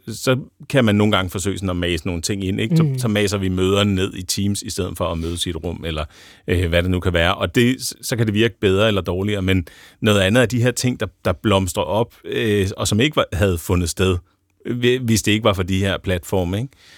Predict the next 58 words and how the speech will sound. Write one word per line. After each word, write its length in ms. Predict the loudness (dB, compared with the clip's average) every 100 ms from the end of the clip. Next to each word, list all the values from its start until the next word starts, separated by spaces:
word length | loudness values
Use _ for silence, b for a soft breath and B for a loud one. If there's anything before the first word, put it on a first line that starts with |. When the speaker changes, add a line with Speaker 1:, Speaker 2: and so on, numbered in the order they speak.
| B B
Speaker 1:
Øh, 360 | 2 2 2 0
og, 160 | -4 -4
og 240 | 0 0 0 -8
som 360 | -2 2 4 2
ligesom 300 | 2 0 0
bliver, 300 | 0 4 4 0 -2
bliver 200 | 2 2
til 280 | 2 0 0
et 140 | -6 -4
samarbejde 600 | -2 0 0 0 -2 -2
med 120 | -2
nogen 340 | -2 -2 -2 -4 -6
i, 200 | -6 -6 -4
et 60 |
andet 220 | -2 -2
sted 300 | -2 0 0
i, 320 | 0 -2 -2 -4
i 140 | -4 0
verden, 400 | 2 2 0 B B B
privat 400 | 0 2 2 0
eller 160 | -2 -4
professionelt, 760 | -6 -4 -4 -4 -4 -4 -4
ikke? 340 | -4 -4 0 0
Eller 220 | 2 0
starter 400 | -2 -2 2 2
Speaker 2:
Mm. 60 | 0
Speaker 1:
privat 280 | 0 -2 -4
og 60 | -4
bliver 180 | -4
til 100 | -4
professionelt 420 | -6 -4 -2 -2 -4
og 40 |
sådan 60 | 0
noget, 160 | -2 B B B -6
som 280 | 0 0
kan 140 | 2 0
lade 200 | 2 0
sig 160 | -2
gøre, 320 | -2 0 0 -2
fordi 380 | -2 -2 -2
at 140 | -4 -2
det, 400 | -4 -2 -4 -4
at, 100 | -8 -8
at 140 | -6 -4
vi 60 | 0
har 180 | 0
de 100 | 0
her 80 | -4
platformer. 440 | -2 -4 -2 -4 0
Det 180 | -2 -2 -14 -14 -6
har 160 | -2
jeg 120 | 2 4
ikke 120 | 2
oplevet 240 | 2 2
nu, 80 | 2
men 140 | 2
det 80 | 4
håber 220 | 4 4